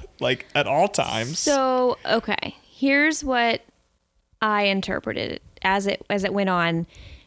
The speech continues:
Speaker 2: Gradually, we start getting more and more tidbits, and yes, like, like you said, it starts out and Anna's saying,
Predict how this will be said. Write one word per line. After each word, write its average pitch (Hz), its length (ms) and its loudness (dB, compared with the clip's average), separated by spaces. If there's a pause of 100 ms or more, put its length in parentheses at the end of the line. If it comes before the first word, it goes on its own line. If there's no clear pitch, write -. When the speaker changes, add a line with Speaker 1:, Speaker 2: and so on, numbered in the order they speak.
(200)
Speaker 2:
Gradually, 226 640 2
we 202 100 2
start 196 280 -2
getting 190 200 2
more 180 180 0
and 175 80 0
more 165 140 0
tidbits, 165 600 -4
and 170 280 -2
yes, - 380 -2 (140)
like, 196 260 -2
like 202 220 0
you 208 80 0
said, 180 280 0
it - 120 -4
starts 185 340 -2
out 170 220 0
and 170 120 0
Anna's 165 320 -2
saying, 165 400 -2